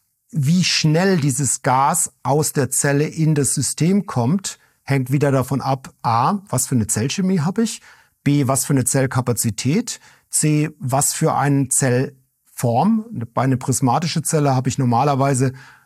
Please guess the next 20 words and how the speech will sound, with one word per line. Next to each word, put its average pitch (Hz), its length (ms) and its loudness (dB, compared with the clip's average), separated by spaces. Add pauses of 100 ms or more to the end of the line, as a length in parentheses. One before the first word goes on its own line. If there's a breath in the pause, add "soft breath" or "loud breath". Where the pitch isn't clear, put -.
eine 120 120 -2
schnellere 151 560 0
Freisetzung 160 800 0
von, 151 540 0
von 135 280 -2
Druck, - 280 -4
das - 140 -4
heißt 127 200 -2
einen 107 120 -2
höheren 127 280 0
Druck, 131 320 -4
äh, - 40 -12
Anstieg 131 840 -4
im 156 200 2
System. 127 640 -2 (720 soft breath)
Generell 170 640 2 (840)
ist - 340 0
sicherzustellen, 160 800 0
dass 147 400 0
ich, - 460 -2